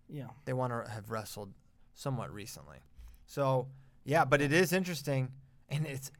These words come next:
Speaker 2: the two teams for it to happen to, Iowa and Penn State, two teams that are, like,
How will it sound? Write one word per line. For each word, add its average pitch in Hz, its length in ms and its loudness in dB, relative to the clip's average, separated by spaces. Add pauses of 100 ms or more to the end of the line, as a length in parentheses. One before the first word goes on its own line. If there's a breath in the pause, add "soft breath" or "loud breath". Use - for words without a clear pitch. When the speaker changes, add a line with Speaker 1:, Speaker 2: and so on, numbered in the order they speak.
(120)
Speaker 2:
the 127 100 -6
two 147 220 -4
teams 139 340 -2
for 131 120 -2
it 127 100 -4
to 113 80 -6
happen 117 360 -2
to, 107 360 -8
Iowa 120 420 0
and 113 100 -12
Penn 123 200 -6
State, 120 440 -4
two 143 340 2
teams 139 360 -2
that 127 140 -2
are, 120 160 0
like, 107 260 -6